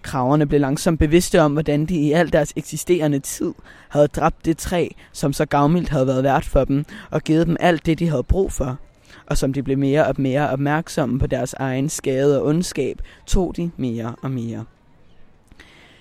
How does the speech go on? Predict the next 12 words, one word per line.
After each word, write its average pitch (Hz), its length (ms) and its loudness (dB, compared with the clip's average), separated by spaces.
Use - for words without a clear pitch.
Deres 143 280 0
lange, 147 320 2
spidse 156 360 0
næb 160 380 2
fortærede 143 680 0
og 135 80 -2
hakkede 151 500 0
i 139 60 -2
de 135 120 -4
saftige, 147 500 -4
farverige 147 560 2
frugter, 165 500 0